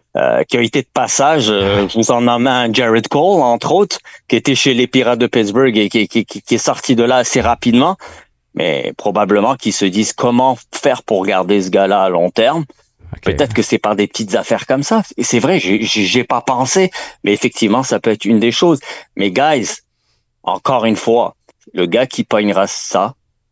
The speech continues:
Speaker 1: et je vous le dis, j'ai deux boîtes en magasin. Peut-être qu'elle est là. Je,
Speaker 2: Oh.
Speaker 1: c'est tout ce qui me reste.
Speaker 2: C'était ma question.
Speaker 1: Oh, il,
Speaker 2: Est-ce qu'il t'en reste ?
Speaker 1: <laughs> il m'en reste. Il me reste deux boîtes seulement en magasin. J'en ai deux.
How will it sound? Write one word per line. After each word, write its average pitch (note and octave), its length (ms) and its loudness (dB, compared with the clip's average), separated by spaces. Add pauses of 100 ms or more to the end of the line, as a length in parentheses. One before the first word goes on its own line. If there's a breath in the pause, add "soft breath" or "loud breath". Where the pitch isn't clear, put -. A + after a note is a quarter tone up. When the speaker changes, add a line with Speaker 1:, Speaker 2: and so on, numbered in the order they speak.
(220)
Speaker 1:
et G2 60 -4
je F2 140 -6
vous G2+ 80 0
le G#2 80 2
dis, A#2 180 2
j'ai F#2+ 160 0
deux A2+ 220 2
boîtes A2+ 360 0
en F#2+ 120 0
magasin. G2 520 0
Peut-être G2+ 320 0
qu'elle G2+ 200 -2
est G2+ 100 4
là. G2 220 4
Je, F2 140 -10 (180)
Speaker 2:
Oh. - 120 0
Speaker 1:
c'est A#2+ 120 2
tout - 100 -4
ce - 100 -2
qui - 140 -2
me A2+ 80 4
reste. B2 280 0
Speaker 2:
C'était - 260 -2
ma B3 140 0
question. A#3 480 2
Speaker 1:
Oh, G#3 40 2
il, F#3 40 0
Speaker 2:
Est-ce D#4 80 2
qu'il F3 100 0
t'en F#3+ 220 0
reste ? F3+ 380 0
Speaker 1:
<laughs> C4 1120 -2
il D#3 160 0
m'en E3+ 180 4
reste. D3+ 320 0
Il C3+ 120 6
me C3+ 60 4
reste C3 260 0
deux D3 160 4
boîtes B2 340 0
seulement A2+ 400 0
en A2 60 0
magasin. A2 560 0
J'en A#2 160 2
ai A#2+ 160 2
deux. C#3+ 220 2